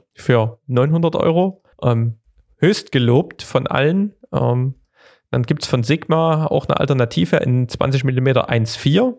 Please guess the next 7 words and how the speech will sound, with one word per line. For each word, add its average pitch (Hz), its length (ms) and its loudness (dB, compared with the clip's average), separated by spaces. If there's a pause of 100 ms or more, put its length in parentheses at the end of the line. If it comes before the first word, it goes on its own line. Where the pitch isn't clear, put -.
(120)
auch 180 180 0
für 131 140 -2
neunhundert 117 500 2
Euro 160 460 -2
in 117 180 0
der 110 260 0
Art-Variante. 117 1200 -2